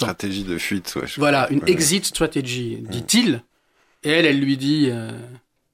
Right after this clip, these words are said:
Speaker 2: Ah oui, euh, comme vous en Irak ? » Donc déjà, quand même, drôle de parallèle entre, euh, alors, s'il est assumé, il est, il est assez dur, pour le coup, de faire le parallèle entre un type qui se laisse photographier en uniforme nazi et un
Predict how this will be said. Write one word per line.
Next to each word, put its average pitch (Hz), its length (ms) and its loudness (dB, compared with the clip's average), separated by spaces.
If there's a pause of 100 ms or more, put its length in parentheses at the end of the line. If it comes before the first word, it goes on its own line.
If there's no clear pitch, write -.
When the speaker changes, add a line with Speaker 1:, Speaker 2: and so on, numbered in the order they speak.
(120)
Speaker 2:
Ah 147 140 4
oui, 233 260 4
euh, 131 360 -2 (1500)
comme 160 200 4
vous 180 240 4
en 180 120 8
Irak ? » 226 460 2 (180)
Donc 113 100 -12
déjà, 160 180 0
quand 147 100 -4
même, 123 120 -4
drôle 151 200 4
de 143 80 0
parallèle 147 460 2
entre, 127 300 -8
euh, 120 280 -8 (540)
alors, 139 300 0
s'il - 340 4
est 196 160 6
assumé, 190 480 6
il 143 220 6
est, 131 220 2
il 127 120 -4
est 123 140 -6
assez 123 320 -6
dur, 196 320 0
pour 135 120 -4
le 123 100 -2
coup, 240 260 -10 (580)
de 127 60 -18
faire 117 120 -10
le 117 80 -8
parallèle 123 380 -4
entre 120 220 -8
un 120 60 -16
type 127 200 -12
qui - 120 -20
se - 100 -20
laisse 120 120 -14
photographier 123 540 -14
en 123 140 -14
uniforme 120 400 -10
nazi 117 720 -8
et - 20 -14
un 113 160 -16